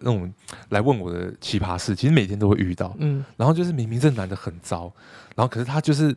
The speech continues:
Speaker 1: 偏偏就是，就爱，爱上了嘛，
Speaker 2: 嗯。
Speaker 1: 对不对？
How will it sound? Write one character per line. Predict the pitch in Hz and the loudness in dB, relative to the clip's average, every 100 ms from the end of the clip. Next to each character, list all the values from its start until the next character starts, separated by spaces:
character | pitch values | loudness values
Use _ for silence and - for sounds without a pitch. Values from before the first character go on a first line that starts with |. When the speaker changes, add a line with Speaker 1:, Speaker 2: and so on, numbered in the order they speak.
| - | 0
Speaker 1:
偏 | 156 147 | 2 4
偏 | 156 | 2
就 | 143 | 2
是， | 151 139 113 - _ _ _ _ | 0 0 -2 -12 _ _ _ _
就 | 139 | -2
爱， | 131 143 | 2 0
爱 | 156 156 | 0 -2
上 | 151 123 | 0 -2
了 | 87 | -4
嘛， | - - - | -10 -10 0
Speaker 2:
嗯。 | 156 | 2
Speaker 1:
对 | 139 | 2
不 | 95 | -2
对？ | 90 | -4